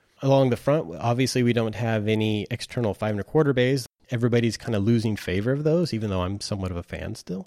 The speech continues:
So at that point, what do you do with that side panel? And in this case, they created an ornate,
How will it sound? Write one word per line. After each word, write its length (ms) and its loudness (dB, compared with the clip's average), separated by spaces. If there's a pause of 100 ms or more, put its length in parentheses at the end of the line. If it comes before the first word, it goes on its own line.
(160)
So 260 2
at 120 0
that 160 2
point, 400 0
what 260 -2
do 80 -4
you 120 2
do 300 0
with 120 -4
that 160 -8
side 300 -4
panel? 340 -12 (540)
And 140 -6
in 120 -4
this 180 -4
case, 280 -2
they 340 0 (180)
created 380 -4
an 180 -4
ornate, 520 -2